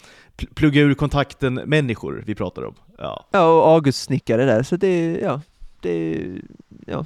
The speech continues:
Speaker 2: De har, de, de kan bara jobba med det de kan. Det är lite som Erik Hamréns landslag. Han hade det han hade, material. Det var Pontus Wernbloom och, eh,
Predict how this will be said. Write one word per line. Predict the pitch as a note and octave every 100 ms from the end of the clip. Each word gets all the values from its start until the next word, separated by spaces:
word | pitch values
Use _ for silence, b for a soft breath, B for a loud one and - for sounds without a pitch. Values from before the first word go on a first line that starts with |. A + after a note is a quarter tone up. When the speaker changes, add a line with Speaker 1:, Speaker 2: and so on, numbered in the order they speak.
| -
Speaker 2:
De | A#3+ G#3 G#3+
har, | G3+
de, | F3+ G3+
de | G#3
kan | G3 G#3
bara | G#3
jobba | D#3+ F#3 F3
med | E3+
det | D#3
de | D3
kan. | D3 -
Det | D#3+
är |
lite | G#3 G3
som | G3 F3
Erik | E3+ D#3+
Hamréns | E3 D#3 C#3
landslag. | D3+ C#3+ G2+
Han | C3+ D#3+
hade | E3+ B2+
det | C#3
han | C3 A#2
hade, | C#3 C#3+ - -
material. | - A#2 A#2 A#2+
Det |
var | D#3 C3
Pontus | - C3+ B2
Wernbloom | C3+ C#3+ A#2+ A#2
och, | A2+ - F2
eh, | G2